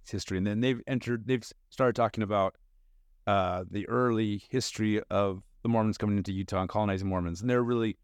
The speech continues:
forefronting, c-, cen-, making center of their story,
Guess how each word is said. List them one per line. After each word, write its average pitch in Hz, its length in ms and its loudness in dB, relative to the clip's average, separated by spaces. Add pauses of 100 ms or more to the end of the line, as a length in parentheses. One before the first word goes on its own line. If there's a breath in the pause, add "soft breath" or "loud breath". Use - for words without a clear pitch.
(340)
forefronting, 113 720 0
c-, - 120 -14 (180)
cen-, 127 340 -4
making 123 260 -2
center 135 280 0
of 120 60 0
their 113 100 0
story, 104 520 0